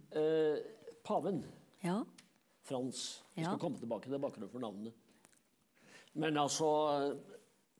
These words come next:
Speaker 1: Frans kritiserer jo i dag faktisk, altså, eh, kapitalismen og
Speaker 2: Mm.
Speaker 1: materialismen.
Speaker 2: Mm.
Speaker 1: Altså, han, han er
Speaker 2: Mm.
Speaker 1: djerv på en måte,
Speaker 2: Mm.
Speaker 1: som vi ikke har sett før.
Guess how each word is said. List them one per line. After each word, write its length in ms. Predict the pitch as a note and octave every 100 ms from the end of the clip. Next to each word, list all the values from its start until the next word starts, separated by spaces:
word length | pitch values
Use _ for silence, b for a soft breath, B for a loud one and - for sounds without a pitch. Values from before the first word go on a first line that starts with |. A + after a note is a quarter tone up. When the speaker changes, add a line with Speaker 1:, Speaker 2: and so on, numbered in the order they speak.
| _ - - -
Speaker 1:
Frans 440 | C#3 D#3 G3 -
kritiserer 720 | - A3+ C#3 C3+ - G#2+ E2
jo 120 | A2 D#3+
i 40 |
dag 220 | A#2+ B2
faktisk, 540 | - G2+ - - A#2+ C3
altså, 420 | G2+ - A2+ A2+ - b b b b b b _ -
eh, 920 | - - - - - - - - F3
kapitalismen 1200 | - B2+ G#2 A#2 A#2 G#2+ - - - - C#3 G#3 D#3
og 160 | - -
Speaker 2:
Mm. 80 |
Speaker 1:
materialismen. 1000 | F#3+ E3 E3 E3+ F#3+ G3+ F#3+ - - D3 -
Speaker 2:
Mm. 40 |
Speaker 1:
Altså, 200 | - C3+
han, 200 | B2+ C3
han 200 | C#3 C3
er 80 | B2+
Speaker 2:
Mm. 180 | F2+ E2
Speaker 1:
djerv 560 | A#2 B2+ E3+ F#3+ F3+ F3+
på 80 | F3+
en 80 |
måte, 420 | F3+ C#3 - D3 D3
Speaker 2:
Mm. 200 | D#3 A3
Speaker 1:
som 600 | F3+ C#3+ C#3+ D3+ C#3 D3
vi 140 | C#3+ C#3+
ikke 100 | B2
har 80 |
sett 280 | - D#3+ D#3
før. 280 | - E3+